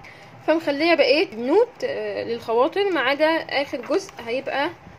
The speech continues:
للعشرة الاواخر باذن الله، هعمل لهم، آه، جدول لوحدهم، لان دول الواحد لازم يركز فيهم جدًا جدًا جدًا. ربنا يبلغنا ليله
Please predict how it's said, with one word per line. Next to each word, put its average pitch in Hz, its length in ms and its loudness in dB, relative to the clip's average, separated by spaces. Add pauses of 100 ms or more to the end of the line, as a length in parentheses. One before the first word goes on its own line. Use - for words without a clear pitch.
(140)
للعشرة 254 680 -4
الاواخر 233 400 -4
باذن 247 280 -4
الله، 220 240 -4 (100)
هعمل 226 200 -6
لهم، 233 480 -2
آه، 196 280 -6 (280)
جدول 262 260 4
لوحدهم، 233 460 0
لان 233 260 -6
دول 247 100 0
الواحد 233 220 -6
لازم 226 200 -6
يركز 233 280 -8
فيهم 226 220 -6
جدًا 226 240 -8
جدًا 214 360 -8
جدًا. 240 320 -6
ربنا 233 200 -4
يبلغنا 226 320 -4
ليله 226 120 -8